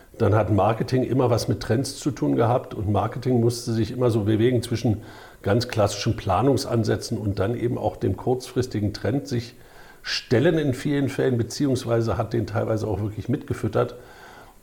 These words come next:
dass Unternehmen immer versuchen müssen, natürlich auch à jour zu sein und nicht irgendwie angestaubt für den Kunden rüberzukommen. Also es ist zumindest wichtig, wichtig, dass ich weiß, was gerade welche Moden laufen, dass man sich auch fragt, wie man bestimmte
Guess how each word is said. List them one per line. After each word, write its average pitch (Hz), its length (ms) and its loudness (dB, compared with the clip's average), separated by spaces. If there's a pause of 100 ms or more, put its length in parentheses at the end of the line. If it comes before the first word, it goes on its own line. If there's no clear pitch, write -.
(180)
dass 104 180 2
Unternehmen 113 600 2
immer 117 240 0
versuchen 120 420 0
müssen, 117 220 0
natürlich 107 480 -2
auch 101 300 -2
à - 120 0
jour 107 320 2
zu 143 140 -4
sein 131 380 0
und 101 260 -2
nicht 104 180 -2
irgendwie 113 260 0
angestaubt 113 540 -2
für - 80 -12
den 107 160 0
Kunden 147 320 -4
rüberzukommen. 87 640 -4 (640)
Also 104 260 2
es 98 140 -2
ist - 140 -6
zumindest 127 640 2
wichtig, 117 400 -2
wichtig, 120 300 0
dass 110 200 -4
ich 107 120 -6
weiß, 98 240 -2
was - 140 -6
gerade 92 260 -4
welche 90 200 -4
Moden 135 460 4
laufen, 113 580 2 (500)
dass 101 200 0
man 92 120 0
sich 82 180 -4
auch - 120 -4
fragt, - 380 -4
wie 98 60 -4
man 92 180 -2
bestimmte 90 640 -4